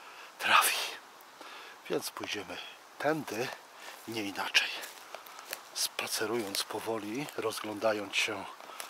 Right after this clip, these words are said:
po lesie i szukając grzybów,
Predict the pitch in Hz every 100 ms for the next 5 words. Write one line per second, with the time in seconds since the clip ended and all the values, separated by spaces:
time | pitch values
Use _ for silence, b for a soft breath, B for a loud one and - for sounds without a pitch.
0 | B B - 98 107 107 - 101 110 147
1 | - - 107 - - 110 107 98 - -
2 | - B B B B B B B B -
3 | - - - 139 - - -